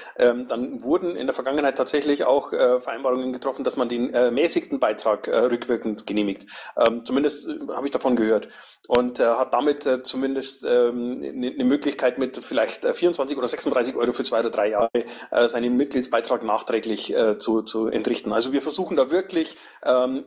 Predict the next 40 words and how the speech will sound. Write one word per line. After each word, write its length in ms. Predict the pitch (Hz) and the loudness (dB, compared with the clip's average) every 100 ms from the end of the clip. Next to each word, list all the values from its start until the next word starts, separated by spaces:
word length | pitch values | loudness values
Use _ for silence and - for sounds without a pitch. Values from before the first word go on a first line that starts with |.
| - - | -14 -18
jedem 540 | - - 127 175 185 | -18 -14 -2 0 2
die 100 | 156 | 0
Hand 160 | 143 - | 0 0
zu 100 | 160 | 0
reichen 500 | 131 151 160 151 160 160 | 2 0 -2 -4 -6 -2
und, 240 | 135 135 | -2 0
und, 400 | 147 127 123 - | 0 0 -2 0
äh, 40 | |
auf, 380 | 123 131 131 - | 2 4 2 0
auf 140 | - - | -2 0
die 100 | 131 | 0
Leute 220 | - - | 0 -2
zuzugehen. 500 | 160 - - 127 127 - - | -6 -6 -4 -4 -4 -10 -2
Nur 120 | 139 | 0
wenn 120 | 139 131 | 2 0
halt 180 | 143 | -2
jemand, 400 | 143 127 135 127 - | -2 0 2 0 0
äh, 120 | 127 | 0
partout 320 | 143 135 160 | 0 0 2
nicht 240 | 156 - | 0 2
will, 340 | 135 180 123 - _ _ | 2 2 0 -12 _ _
äh, 140 | - | 0
oder 260 | 135 151 156 | 0 0 -2
sich 160 | 151 139 | -4 -10
nicht 160 | - | -8
meldet, 380 | 117 156 117 - | -4 -2 -2 -4
äh, 400 | - 127 120 120 | -6 -4 -2 -2
dann 160 | 117 135 | -2 -2
ist 140 | 131 | 0
halt 120 | 127 | 0
irgendwann 300 | 131 127 127 | 0 -2 0
der 60 | 123 | 0
Punkt 240 | - 120 | -2 -4
erreicht, 240 | 120 104 - | -2 -4 -4
wo's, 240 | 113 - | -8 -6
wo's 140 | 117 104 | -6 -6
dann 100 | 107 | -6
nicht 160 | 101 | -4
mehr 80 | 113 | -4
funktioniert. 440 | - 104 - 92 | -6 -6 -6 -6